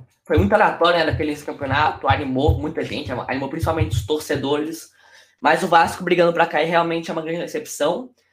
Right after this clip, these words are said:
Não sei se é a maior decepção do campeonato, mas eu esperava um pouco mais do Vasco, no mínimo uma Sul-,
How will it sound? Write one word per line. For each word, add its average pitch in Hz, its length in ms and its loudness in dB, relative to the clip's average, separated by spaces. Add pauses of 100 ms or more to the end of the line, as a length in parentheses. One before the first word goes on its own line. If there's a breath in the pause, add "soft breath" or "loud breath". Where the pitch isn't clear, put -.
(420)
Não - 40 -12
sei 180 200 0
se 180 140 -2
é 170 40 6
a 160 100 4
maior 156 360 4
decepção 147 340 -10
do 143 60 -12
campeonato, 135 480 -4
mas 160 120 2
eu 156 60 -6
esperava 170 320 2
um - 40 -8
pouco 151 200 -2
mais 165 180 2
do 156 120 -6
Vasco, 147 480 2
no 190 100 0
mínimo 175 260 0
uma 170 140 2
Sul-, 170 380 -2